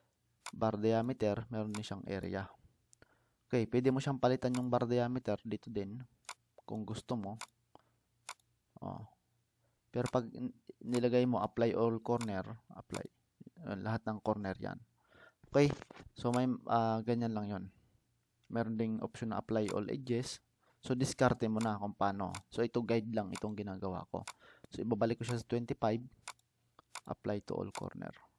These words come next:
Okay. Ngayon, ang gagawin ko dito, knowing na two percent ito, assume ko ito, two percent.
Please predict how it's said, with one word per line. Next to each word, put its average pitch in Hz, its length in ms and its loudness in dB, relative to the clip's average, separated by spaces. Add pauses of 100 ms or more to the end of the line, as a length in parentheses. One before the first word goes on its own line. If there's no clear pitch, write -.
Okay. 113 320 2 (2250)
Ngayon, 143 240 6
ang 120 80 2
gagawin 135 320 2
ko 135 80 2
dito, 120 400 2 (3750)
knowing 123 320 8
na 120 80 4
two 123 160 2
percent 120 400 2
ito, 113 320 0 (400)
assume 113 320 -6
ko 113 80 -2
ito, 110 160 -4
two 110 240 0
percent. 107 400 0